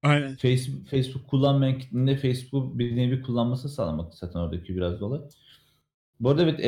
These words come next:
Speaker 2: application falan da gelecek. Daha henüz yokmuş onlar.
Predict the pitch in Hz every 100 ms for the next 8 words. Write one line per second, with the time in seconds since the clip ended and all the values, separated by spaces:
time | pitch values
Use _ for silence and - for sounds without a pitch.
0 | 127 147 139 156 175 151 147 160 160 104
1 | 92 92 101 104 107 107 123 - 101 92
2 | 95 147 -